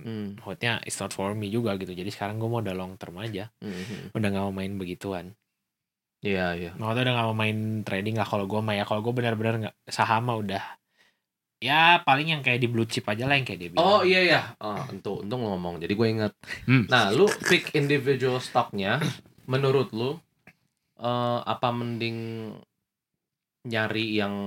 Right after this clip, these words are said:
Speaker 1: high potential gain atau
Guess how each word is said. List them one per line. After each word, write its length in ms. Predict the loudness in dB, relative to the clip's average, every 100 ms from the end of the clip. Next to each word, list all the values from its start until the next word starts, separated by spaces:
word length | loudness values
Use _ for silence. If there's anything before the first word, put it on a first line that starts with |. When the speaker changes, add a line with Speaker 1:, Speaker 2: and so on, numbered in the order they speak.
| -6 -10 -16 _ _ _ _ _ _ _ _ _
Speaker 1:
high 520 | 0 2 4 4 2 -2
potential 500 | -8 -2 -2 0 -4
gain 480 | 0 2 2 0 -6 -4
atau 800 | -4 -2 0 0 0 0 -2